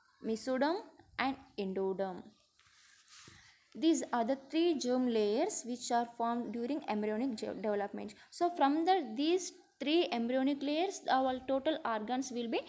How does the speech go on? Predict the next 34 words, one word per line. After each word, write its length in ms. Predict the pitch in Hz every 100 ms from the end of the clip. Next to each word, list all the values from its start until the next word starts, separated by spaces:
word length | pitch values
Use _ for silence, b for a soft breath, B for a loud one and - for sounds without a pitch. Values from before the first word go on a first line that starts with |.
| B _
formed, 240 | 277 285 381 -
f-, 120 | 247 -
future 260 | 302 294 311
organs 380 | 269 247 269 269
will 140 | 262
be 100 | 311
formed 400 | 349 277 269 302
from 220 | 262 240
the, 100 | 277 269 -
these 240 | 240 339 -
three 200 | 254 311
layers. 360 | 285 214 202 214 B B
So 320 | - - 330 415 -
cnidarians 520 | 269 277 330 359 403 -
only 240 | 254 254 254 -
have 240 | 269 302 -
only 340 | 226 262 330
two 160 | 277 269
layers, 340 | 247 226 359
those 260 | - 220 220
are 100 | 440 B B
ectoderm 380 | - - 277 359 -
and 160 | 240 208
endoderm. 380 | 208 208 277
There 100 | 240
is 160 | 233 214
no 220 | 240 294
mesoderm. 560 | 240 208 - 196 185 196 B B -
Then 260 | 339 370 B B
in 260 | - 320 320
platyhelminthes, 960 | 233 - 285 294 302 311 311 370 220
they 300 | 262 285 277 - - _ -
are 220 | 226 294 480 B B B -
first 480 | 302 349 - -